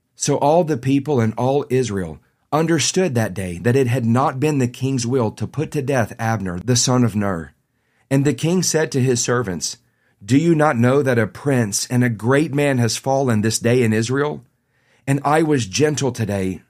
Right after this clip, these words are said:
though anointed king. These men, the sons of Zeruiah, are more severe than I.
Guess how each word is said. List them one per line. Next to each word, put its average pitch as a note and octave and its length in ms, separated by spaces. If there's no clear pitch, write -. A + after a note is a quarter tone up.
though C#3+ 240
anointed C3+ 520
king. A#2 400
These C3 360
men, C3+ 340
the C3+ 120
sons D#3 360
of D3+ 160
Zeruiah, B2 680
are B2+ 140
more C3 240
severe C#3+ 440
than A2 160
I. G2 380